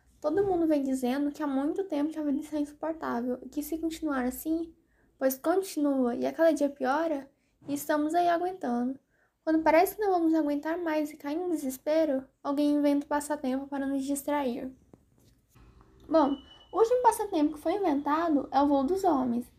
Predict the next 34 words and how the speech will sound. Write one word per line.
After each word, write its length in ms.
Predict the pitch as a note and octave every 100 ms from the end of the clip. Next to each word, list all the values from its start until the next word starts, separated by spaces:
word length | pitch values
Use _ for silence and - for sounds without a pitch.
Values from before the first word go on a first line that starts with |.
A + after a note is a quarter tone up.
| - - - -
que 80 |
era 160 | F4 A4
quando 340 | - E4 A4
apareciam 560 | F4 D#4+ D#4+ E4 - D#4+
os 80 | E4+
primeiros 380 | E4+ E4 G#4+ G#4
homens-pássaros, 920 | F4 F4+ - D4+ E4 F4+ G#4+ A4+ -
onde 200 | D4+ F4
o 20 | F#4+
sentimento 400 | F#4 F4+ E4 E4
dos 120 | F4
habitantes 440 | E4 E4 D#4+ E4
é 60 | E4
de 100 | F#4
medo, 500 | A4+ F#4 B3 C4 - - - -
já 140 | D4
que 80 | D4+
poderia 320 | D#4+ D4+ D4+
ser 180 | D#4 E4+
uma 160 | D#4 D#4+
nova 360 | C#4+ C4 E4+
manobra 540 | F#4+ F4 C#4 C4+ E4 D4
da 140 | C#4
companhia. 800 | C#4+ D#4 E4+ E4+ D4 A#3+ A#3+ B3 - _ _ - -
Mas 160 | C#4 D#4
após 260 | D4+ D#4
eles 240 | G#4+ A#4 G#4
notarem 600 | F#4 F4+ C#4 C4 B3 B3+
que 120 | D4
ela 280 | D4 G#4 - _ - -
também 320 | C4+ C#4+ A4
estava 340 | A#4+ G4 F4
com 140 | E4 E4
medo, 560 | B3+ E4+ A4+ C#4 C4